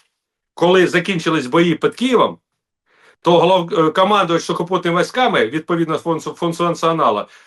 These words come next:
мусив би залишитися і організовувати підготовку резервів, а саме тих бригад і батальйонів, які йшли на поповнення, е, до сухопутних військ. Рішення президента, і генерал Сирський був направлений на фронт.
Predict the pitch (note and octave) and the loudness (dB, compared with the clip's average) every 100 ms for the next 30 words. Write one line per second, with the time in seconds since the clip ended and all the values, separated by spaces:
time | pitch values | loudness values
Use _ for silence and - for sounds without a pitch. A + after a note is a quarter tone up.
0 | - C#3+ G#3 F#3 D#3+ D#3+ E3+ G3+ B3+ E3+ | -8 2 2 2 -2 0 2 2 2 -2
1 | B2 A2+ F#2 _ - D3 E3+ E3 G#3 F#3 | -2 -2 -2 _ -2 2 2 2 2 2
2 | E3+ F3 D3 D#3 F3 D#3+ D#3 C3+ E3+ A#2 | -2 -2 -2 0 0 0 -2 0 0 0
3 | F2+ _ _ _ - A2+ F3 E3 C#3 D#3+ | -4 _ _ _ -8 -4 0 2 0 -4
4 | B2 D3 C#3+ F3+ E3+ D#3+ C3+ C#3 C#3+ G3+ | -2 0 2 0 0 -4 -2 0 0 0
5 | F#3 C#3+ B2+ D#3 E3+ E3 C#3+ C#3+ C3+ E3+ | 0 -4 -6 -8 -4 -2 0 -2 0 -2
6 | E3+ D#3 C#3 - _ _ _ - A#2+ A#2+ | 0 -2 -4 -6 _ _ _ -6 -4 -2
7 | A#2+ A#2+ E3 D#3+ D3+ C#3 - D#3 D3 A2+ | -4 0 2 2 -2 -2 -2 -2 -4 -8
8 | - _ _ _ _ _ - C#3+ G3 - | -8 _ _ _ _ _ -2 0 0 0
9 | E3+ - C3+ E3 G#3+ A#3+ A3 - - C#3 | -2 0 -2 0 0 0 -2 -6 -4 0
10 | E3+ E3+ E3 A3+ A3+ E3 D3+ E3 D3 E3+ | 2 2 2 2 2 0 -2 0 0 2
11 | F#3+ E3+ D3 D3 C#3+ F3 A2+ - | 2 2 0 0 0 2 0 -4